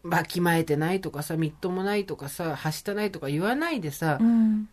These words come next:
Speaker 1: 恋したくなったらしたらいいよ。
Speaker 2: うん。
Speaker 1: で、自分の性自認が女性なのか男性なのか、まあ、人それぞれ、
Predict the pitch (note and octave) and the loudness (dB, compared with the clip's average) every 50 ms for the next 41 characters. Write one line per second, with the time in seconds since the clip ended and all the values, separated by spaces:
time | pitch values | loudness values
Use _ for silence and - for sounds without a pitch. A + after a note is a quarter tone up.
0 | _ - - D4+ D#4+ D4 A3+ - - - C#4+ D#4 D#4 C4+ A3 A3+ B3 A#3+ - F#3+ | _ -6 -4 -2 -2 -2 -2 -4 -2 -2 -2 -2 -2 0 0 0 0 0 -2 -6
1 | A#2+ G#2 - - - - C4+ B3 E3+ D3+ F3+ G#3+ A#3 G#3+ D#3 B2 C3 B3 B3+ D4 | -6 -6 -8 -10 -6 -4 -4 -2 -2 -2 -4 -4 -4 -4 -6 -4 -2 0 2 2
2 | D#4+ E4 F4 F4 E4+ E4 D#4 C#4+ B3 A3+ G#3 G3+ G3+ A3+ B3+ C#4 C#4+ C#4+ C#4+ C#4 | 4 4 2 2 2 2 2 4 4 4 2 2 0 -2 -4 -4 -4 -6 -6 -6
3 | C4+ - D4 C#4+ C#4+ B3+ C#4+ C#4 C4+ A#3 F#3+ D#3+ D3 C#3 C3 - - E3+ D#3+ D#3 | -4 -4 -4 -2 -2 -2 -2 -2 -2 0 0 -2 -2 -4 -6 -8 -6 -6 -6 -4
4 | D#3 G#3 G#3 G#3 G#3+ G#3+ G3+ F3 - D3 B2+ D#3 D3+ D#3 D#3+ D#3 - F#3+ F3+ F#3 | -2 -2 -2 0 0 0 -2 -2 -4 -4 -2 0 0 0 0 -2 -4 -4 -4 -4
5 | F#3 F3+ E3 - - C3+ A#2+ G#2+ G2 D3+ C#3+ C3+ - - E3+ D#3+ - F3 F3 F3+ | -4 -4 -6 -6 -6 -8 -8 -8 -8 -8 -8 -8 -8 -8 -8 -6 -4 -2 -2 -2
6 | E3+ D#3+ B2+ A2+ - | -2 -2 -4 -4 -6